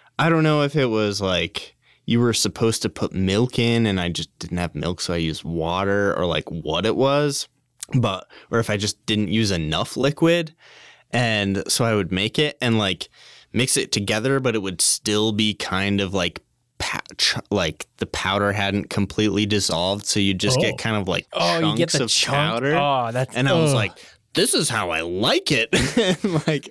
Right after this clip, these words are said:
Speaker 1: oh, God.
Speaker 3: Oh.
Speaker 1: But, th-, I mean, my mom, um, 'cause I, like, just lived with my mom for the majority of the year, and, like, you know, she would work, um, all day, so, like, I'd be home,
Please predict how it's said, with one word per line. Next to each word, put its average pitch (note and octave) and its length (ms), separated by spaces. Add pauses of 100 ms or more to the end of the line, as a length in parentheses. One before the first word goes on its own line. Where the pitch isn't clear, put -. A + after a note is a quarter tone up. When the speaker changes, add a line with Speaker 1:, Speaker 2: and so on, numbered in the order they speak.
(120)
Speaker 1:
oh, B2 320 (140)
God. A#2+ 440
Speaker 3:
Oh. A#2 560 (200)
Speaker 1:
But, A2 280 (380)
th-, A#2 160
I A#2+ 160
mean, A#2 400 (180)
my B2 220
mom, C3+ 560 (840)
um, F#2 600 (320)
'cause C3 140
I, A#2 200 (140)
like, G2+ 320
just C3+ 220
lived C3 220
with A#2+ 180
my F#2 140
mom G2 640 (120)
for G2 520
the F#2 380
majority G#2 580
of F#2 140
the G2 80
year, F#2 380 (380)
and, F#2+ 140
like, E2 240
you F#2+ 60
know, F2+ 140
she - 180
would F#2+ 160
work, G2+ 460 (500)
um, B1+ 520 (640)
all A#2+ 160
day, G2+ 300
so, F#2+ 180
like, F2 240
I'd G#2+ 160
be G#2 80
home, G2+ 680